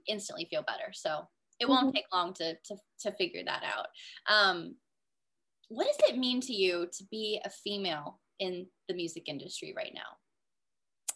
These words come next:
Speaker 2: I mean, it's awesome. It's power. <laughs> It's power.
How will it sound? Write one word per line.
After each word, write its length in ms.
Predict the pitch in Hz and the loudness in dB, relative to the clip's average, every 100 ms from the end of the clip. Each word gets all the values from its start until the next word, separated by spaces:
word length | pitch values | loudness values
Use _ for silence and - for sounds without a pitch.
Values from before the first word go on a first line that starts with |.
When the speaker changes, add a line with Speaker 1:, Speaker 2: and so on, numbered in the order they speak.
| _ _ - | _ _ 2
Speaker 2:
I 60 | 262 | 6
mean, 180 | 285 | 8
it's 180 | 262 277 | 8 8
awesome. 460 | 277 277 220 202 202 _ - | 8 8 2 -2 -6 _ 4
It's 200 | 254 - - | 4 4 2
power. 520 | 262 269 226 208 - - | 8 10 8 6 0 -8
<laughs> 20 | - 330 - 403 - - | -4 0 6 6 6 4
It's 420 | - - - - - | 4 6 6 4 6
power. 540 | 330 330 330 254 | 10 12 12 12